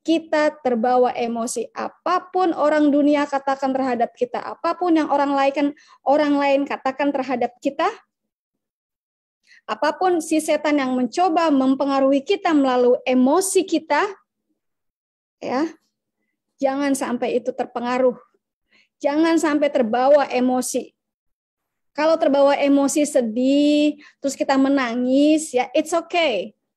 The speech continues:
Tapi kalau terbawa emosi jadi marah, jadi kecewa, jadi merasa tidak berharga, jadi, eh, apa namanya, terpuruk.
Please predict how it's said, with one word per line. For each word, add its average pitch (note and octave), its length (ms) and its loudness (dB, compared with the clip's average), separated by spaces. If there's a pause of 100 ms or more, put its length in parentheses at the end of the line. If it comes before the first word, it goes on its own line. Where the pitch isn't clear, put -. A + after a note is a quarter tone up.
(220)
Tapi C#4+ 240 -4
kalau C#4 160 0
terbawa A#3+ 320 -2
emosi C4 480 0
jadi A#3 240 0
marah, C#4+ 800 0 (420)
jadi B3 240 0
kecewa, C4+ 960 0
jadi A#3+ 300 0
merasa A#3+ 420 -6
tidak A#3+ 320 -4
berharga, B3 880 -2 (400)
jadi, B3 880 0 (640)
eh, B3 640 -6
apa D#4 240 -6
namanya, D#4 280 2
terpuruk. D4+ 680 2